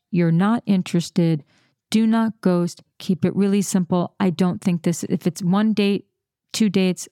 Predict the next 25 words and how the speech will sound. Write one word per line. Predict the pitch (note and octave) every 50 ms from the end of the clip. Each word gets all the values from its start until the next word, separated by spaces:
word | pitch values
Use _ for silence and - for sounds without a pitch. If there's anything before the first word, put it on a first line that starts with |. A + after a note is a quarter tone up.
| _ _ -
I | G3
think | F3+ - F#3+ F3 -
you're | F#3 F3+
great. | D#3 - F#3 F#3 F#3 F#3 F#3 - _ _ _ _ _ _ _ _ _ - -
I | G3
just | E3 - F#3 E3 -
don't | - F3 G3 -
feel | - F#3+ F#3 F3
a | E3+ E3
romantic | D#3+ E3+ E3+ E3 E3+ E3 E3 D#3+ - F3 D#3+ - - _ _ _
match. | - F#3 G3 G#3 A3 A#3+ A#3+ - - - - _ _ _ _ _ _ _ _ _ _ _ _ _ _ _ _ _ _ _ _ _ _ _ _ -
I | F#3+ F#3
really, | F#3 E3+ E3+ F#3 F#3 F3+ F#3 F3+
truly | E3 - - F3+ F3 E3 E3+
wish | E3 D#3 D3+ - -
you | - E3+
the | D3+ -
best." | - - - - - - - - - _ _ _ _ _ _
Simple. | - - - - G#3+ F#3+ - - - - G3 - _ -
That's | A3 A3+ A#3+ - -
it. | A3+ G3 - _ _ _ _ _ _ _ _ _ _ _ _ _ _ _ _ _ _ _ _ _ _ _ _ _ -
If | - G3+ - -
it's | F#3+ E3+ -
more | F#3 F3+ F3 F3 F3
involved, | F3 E3+ C#3+ F3 E3 F#3 G#3+ C4+ E4 F4+ - - -